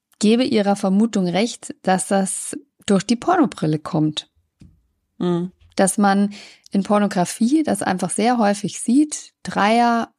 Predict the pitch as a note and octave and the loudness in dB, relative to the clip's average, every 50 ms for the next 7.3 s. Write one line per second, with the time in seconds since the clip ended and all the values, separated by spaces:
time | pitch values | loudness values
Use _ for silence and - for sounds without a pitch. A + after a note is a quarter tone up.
0 | _ _ _ _ - - G3+ F#3 F3+ F3 - - - F#3 F#3 F#3 F3+ F3+ _ F3 | _ _ _ _ -6 -2 0 0 0 -2 -4 -4 -2 0 0 0 0 -2 _ -4
1 | D#3+ D#3 D#3+ E3 F3+ G3 A3+ A#3+ C4 C4 - - - - - - _ _ _ _ | -4 -4 -2 0 2 2 2 2 -2 -4 -6 -14 -20 -20 -20 -20 _ _ _ _
2 | _ _ _ _ _ _ _ _ - - - - - - - - F#3+ D3+ D#3+ F3 | _ _ _ _ _ _ _ _ -16 -12 -8 -6 -6 -6 -4 -2 -2 0 0 0
3 | - - F3 D3+ - - - _ _ _ F#3+ E3 F3 A3 C4 C#4 C#4 C4 B3 A#3 | 0 0 -2 -2 -2 -4 -10 _ _ _ -2 0 2 2 2 2 2 2 2 2
4 | A3+ A3 - - - G#3+ G#3 G#3 G#3+ A3 A3+ A3+ A3+ - - - - - _ _ | 0 -4 -4 -6 -2 0 2 2 2 2 2 0 -2 -4 -8 -20 -20 -20 _ _
5 | _ _ - E3 - - D3+ - - E3 D3+ D#3+ C#3 - E3 E3+ G3+ - - F3 | _ _ -6 -4 -4 -4 -4 -4 -6 -4 -4 -4 -4 -4 -4 -4 -4 -4 -2 0
6 | F#3 G#3 A#3+ A#3+ - - - A#3 G#3 G#3+ A3 G#3+ G#3+ G3+ G#3 G#3 G3+ G#3 G3+ G3+ | 2 2 2 0 -4 -4 0 0 2 2 2 2 0 0 0 0 2 2 2 2
7 | G#3 G#3 G#3 G#3 G#3 G#3 | 0 0 0 0 -2 -4